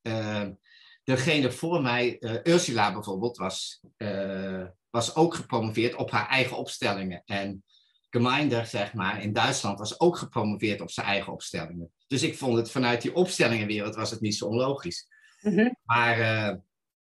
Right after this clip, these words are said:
Speaker 1: ja, eigenlijk dacht ik, het is ook wel goed. Dus ik, toen heb, ben ik in tweeduizend naar Jan Jacob ge-, eh,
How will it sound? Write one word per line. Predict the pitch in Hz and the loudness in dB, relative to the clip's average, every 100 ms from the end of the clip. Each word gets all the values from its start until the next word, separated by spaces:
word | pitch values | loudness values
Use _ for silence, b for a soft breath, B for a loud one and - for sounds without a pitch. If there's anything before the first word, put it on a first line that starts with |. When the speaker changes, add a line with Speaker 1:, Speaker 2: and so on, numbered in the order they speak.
| _ | _
Speaker 1:
ja, | - 156 143 | -2 0 2
eigenlijk | 127 127 131 107 | 2 2 0 0
dacht | 110 - | 0 -2
ik, | 120 | -4
het | 127 127 - 143 | -4 -4 -4 0
is | 131 | 0
ook | 131 - | 0 -2
wel | 110 | -4
goed. | 131 127 | -2 0
Dus | 123 | 0
ik, | - - | -2 -6
toen | - 131 | -2 2
heb, | 120 | 2
ben | 120 | 2
ik | 120 - | 0 -2
in | 107 | -2
tweeduizend | 123 117 113 110 113 107 | 0 2 2 0 -4 -6
naar | 107 110 | -2 0
Jan | 113 107 | 2 2
Jacob | 117 127 120 95 | 2 0 -4 -12
ge-, | - | -10
eh, | 101 101 98 | -6 -6 -6